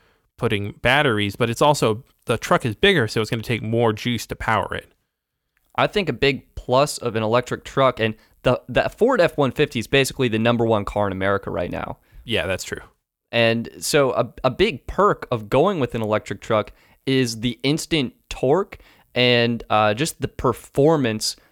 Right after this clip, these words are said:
Speaker 2: that electric vehicles provide. So I think it could be a really interesting and compelling vehicle.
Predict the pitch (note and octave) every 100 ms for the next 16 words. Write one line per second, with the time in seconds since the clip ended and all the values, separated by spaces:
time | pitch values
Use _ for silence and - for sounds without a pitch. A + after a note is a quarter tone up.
0 | _ - A#2 - A2+ A#2+ B2+ C3 - -
1 | A2+ - G#2+ - - F#2+ G#2+ F#2+ F#2 D3+
2 | C3 - _ _ _ C3+ - A#3+ G#3 -
3 | F3+ F3+ D3+ C#3 A2 C3 C3+ B2 C3 -
4 | - - C#3 B2 - G#2+ - B2+ A2+ B2+
5 | C#3 - D3+ D#3